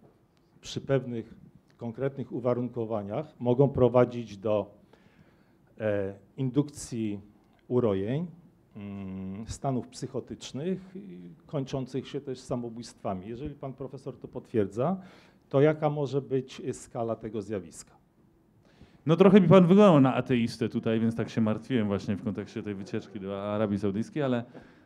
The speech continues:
Speaker 2: e, dobrze, że pana tu ostrzegliśmy. E,
Speaker 1: Dzięki.
Speaker 2: zupełnie, e,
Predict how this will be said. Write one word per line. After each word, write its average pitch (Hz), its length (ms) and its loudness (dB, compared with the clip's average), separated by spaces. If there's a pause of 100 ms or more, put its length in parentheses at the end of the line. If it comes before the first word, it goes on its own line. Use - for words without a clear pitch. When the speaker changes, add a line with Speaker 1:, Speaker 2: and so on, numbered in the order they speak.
Speaker 2:
e, 120 200 0
dobrze, 139 320 6
że 131 460 8
pana 139 220 10
tu 135 120 4
ostrzegliśmy. 139 720 4 (480)
E, 135 920 6
Speaker 1:
Dzięki. 160 180 4
Speaker 2:
zupełnie, 175 800 4
e, 190 360 4